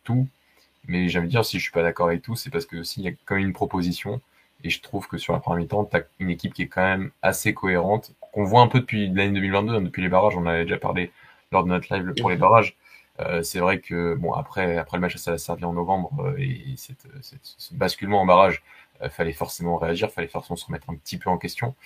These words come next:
Speaker 1: Et, euh, et c'est vrai que d'un point de vue de, de l'occupation de l'espace, d'un point de vue de, de, de, bah, de Bernardo dans l'axe, c'est vrai qu'on pouvait s'y attendre, hein.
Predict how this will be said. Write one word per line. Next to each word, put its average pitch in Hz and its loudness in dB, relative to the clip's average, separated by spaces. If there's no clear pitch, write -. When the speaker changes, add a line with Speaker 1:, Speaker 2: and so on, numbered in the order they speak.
Speaker 1:
Et, 82 -4
euh, 82 0
et - -12
c'est - -10
vrai 87 2
que - -16
d'un 87 -4
point 85 -4
de 85 -2
vue 90 -4
de, 85 -4
de 78 -4
l'occupation - -6
de 85 -2
l'espace, 85 -2
d'un 82 -4
point 85 -6
de 82 -4
vue 85 -6
de, 82 -10
de, 82 -8
de, - -14
bah, 73 2
de 85 0
Bernardo 87 2
dans 90 6
l'axe, 101 6
c'est - -2
vrai 92 4
qu'on 87 -4
pouvait 82 -4
s'y - -2
attendre, 98 6
hein. 104 2